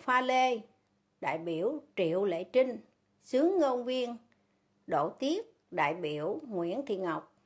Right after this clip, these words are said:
đại biểu Patrick Nguyễn. Đồng thời vinh danh những tướng lãnh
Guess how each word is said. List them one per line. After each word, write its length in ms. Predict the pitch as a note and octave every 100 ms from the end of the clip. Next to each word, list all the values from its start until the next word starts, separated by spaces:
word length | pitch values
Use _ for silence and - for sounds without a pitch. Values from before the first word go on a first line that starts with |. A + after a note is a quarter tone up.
| _ -
đại 180 | D#3+ E3+
biểu 420 | E3+ D#3 E3+ A3 -
Patrick 380 | A#3 A#3 D4+ G3
Nguyễn. 360 | E3+ A3 F4 E4+ _ _ _ _ _ _ _ _ _ _ _ _ _ _ _ -
Đồng 260 | A3+ A3+ A3
thời 260 | A#3 G#3+
vinh 240 | A#3+ D#4 D4
danh 280 | C#4+ C#4+
những 200 | C4 G3+
tướng 280 | A3+ D#4 G4+ G#4
lãnh 320 | E3+ E3+